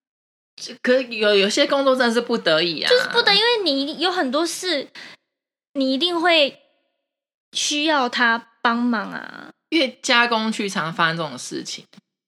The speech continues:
Speaker 1: 然后因为我是一个很爱听八卦的人，
Speaker 2: 哦。
Speaker 1: 然后他们也都很爱讲八卦给我听，所以我就东收集西收集，我就觉得说，“诶，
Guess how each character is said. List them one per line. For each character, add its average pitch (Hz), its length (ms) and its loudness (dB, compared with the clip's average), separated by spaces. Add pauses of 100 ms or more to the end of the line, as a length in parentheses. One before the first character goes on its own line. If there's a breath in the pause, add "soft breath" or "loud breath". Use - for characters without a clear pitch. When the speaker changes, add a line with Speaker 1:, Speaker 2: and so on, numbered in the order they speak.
(160)
Speaker 1:
然 190 160 4
后 226 100 4
因 262 80 4
为 220 80 4
我 175 60 4
是 180 140 -2
一 220 40 2
个 220 80 0
很 175 160 -2
爱 180 140 2
听 180 220 -4
八 165 200 -2
卦 147 280 -4
的 - 100 -12
人， - 240 -18 (160)
Speaker 2:
哦。 180 260 -10
Speaker 1:
然 180 140 6
后 220 80 4
他 302 80 4
们 226 160 2
也 165 100 2 (220)
都 233 100 2
很 214 140 2
爱 175 100 4
讲 185 200 0
八 156 140 2
卦 156 140 -2
给 131 140 -4
我 123 160 -4
听， - 320 -12
所 190 160 0
以 - 20 4
我 156 140 2
就 196 220 0
东 196 320 -2
收 190 240 2
集 185 200 -8
西 175 240 -2
收 160 240 -2
集， 160 200 -6
我 160 100 0
就 226 80 0
觉 233 140 2
得 220 40 0
说 208 140 -2
，“诶， 233 240 2